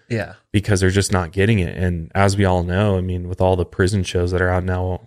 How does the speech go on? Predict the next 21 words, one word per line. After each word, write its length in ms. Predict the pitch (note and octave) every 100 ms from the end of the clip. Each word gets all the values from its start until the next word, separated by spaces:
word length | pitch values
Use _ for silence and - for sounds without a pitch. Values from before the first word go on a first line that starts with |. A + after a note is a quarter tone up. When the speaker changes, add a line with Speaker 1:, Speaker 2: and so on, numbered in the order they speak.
| -
Speaker 2:
we 160 | G2+
all 180 | F#2+ G2
know 240 | F#2 G2
what 240 | F#2+ F#2 -
prison's 480 | G#2+ F#2+ F#2 E2+ -
really 260 | G2 F#2+
like 360 | F2 G2+ G2+ F2+
now 240 | F2+ F#2
inside. 380 | F#2 - A#2 G#2+
Speaker 1:
Right. 100 | F#2
Speaker 2:
If 120 | F#2
you've 140 | F#2+ F#2+
never 260 | G2 F#2
been 200 | F2 G2
to 60 | G#2+
prison 320 | - F#2+ F#2+
yourself, 440 | F#2 F#2+ A2+ G#2+ F#2+
I 40 |
mean, 180 | G2 F#2+
you 100 | F#2+
know, 380 | G2 A2 F#2+